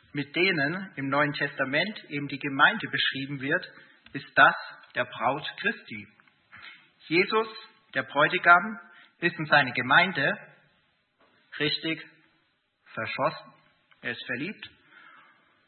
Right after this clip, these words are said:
und er liebt sie und er freut sich auf die Hochzeit. Die Braut Ephesus ist zwar treu, aber trotzdem ging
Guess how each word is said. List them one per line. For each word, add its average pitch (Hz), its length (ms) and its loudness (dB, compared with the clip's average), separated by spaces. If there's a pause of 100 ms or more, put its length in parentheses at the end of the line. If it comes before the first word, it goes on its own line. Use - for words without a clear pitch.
(300)
und 190 140 -2
er 170 100 6
liebt 214 340 -2
sie 104 260 -8 (640)
und 170 120 -2
er 165 80 6
freut - 340 4
sich 131 160 0
auf - 120 0
die 135 100 -4
Hochzeit. - 500 -4 (1900)
Die 135 100 -10
Braut 160 580 0 (220)
Ephesus 202 480 0 (840)
ist - 320 -4
zwar 123 240 4
treu, 180 560 4 (1120)
aber 156 240 -2
trotzdem 180 720 2
ging 139 220 -4